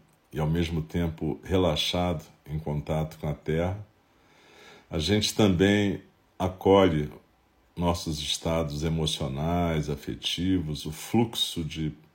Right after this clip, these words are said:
pensamentos e sentimentos. Acolher não é conversar com, é simplesmente aceitar o que tá acontecendo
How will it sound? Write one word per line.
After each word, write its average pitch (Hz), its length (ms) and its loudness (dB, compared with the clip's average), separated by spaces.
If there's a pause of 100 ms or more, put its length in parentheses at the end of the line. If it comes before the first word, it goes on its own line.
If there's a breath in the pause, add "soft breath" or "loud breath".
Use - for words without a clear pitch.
(140)
pensamentos 87 1000 -2
e 78 80 -4
sentimentos. 73 1040 -8 (1000 loud breath)
Acolher 92 560 4
não 107 160 0
é 98 300 2
conversar 82 1000 -2
com, 87 320 -4 (320)
é - 120 -6
simplesmente 90 800 -4
aceitar 87 520 0
o 90 60 0
que - 120 -10
tá 85 180 -2
acontecendo 80 840 -4